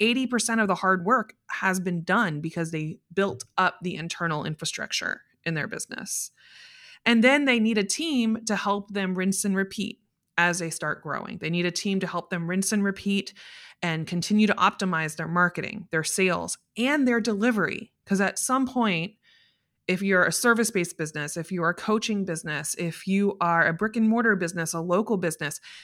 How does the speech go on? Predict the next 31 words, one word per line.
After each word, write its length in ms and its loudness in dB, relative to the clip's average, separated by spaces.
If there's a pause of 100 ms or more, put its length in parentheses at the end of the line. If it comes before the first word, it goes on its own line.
(220)
if 240 4
you 480 0
are 500 4
the 100 0
one 600 0 (180)
that 180 -2
every 240 2
single 280 0
client 360 -4
wants 220 -4
to 60 -8
talk 320 -4
to, 400 -4 (840)
it 140 8
becomes 720 4 (600)
unmanageable. 800 0 (1120)
You, 380 4 (100)
you 320 2
really 260 6
start 280 2
to 120 -2
limit 460 0
what 220 -2
you 120 -6
can 180 -10
do. 360 -10 (560)
And 180 4
so 160 6
we 220 4
help 340 0
them 380 2